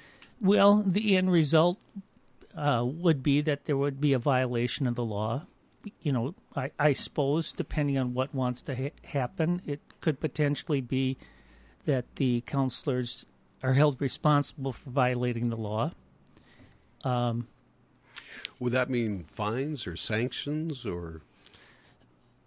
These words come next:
Speaker 1: No. Um, you know, I haven't really looked into the remedies too much, Jeff.
Speaker 2: Mm-hmm.
Speaker 1: I, I think the,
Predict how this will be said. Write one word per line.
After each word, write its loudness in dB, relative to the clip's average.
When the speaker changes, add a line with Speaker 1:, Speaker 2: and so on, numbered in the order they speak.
Speaker 1:
No. 4
Um, 2
you 2
know, 4
I 4
haven't 2
really 4
looked -2
into 2
the 0
remedies -2
too -2
much, -4
Jeff. -4
Speaker 2:
Mm-hmm. 0
Speaker 1:
I, 2
I 2
think -4
the, 0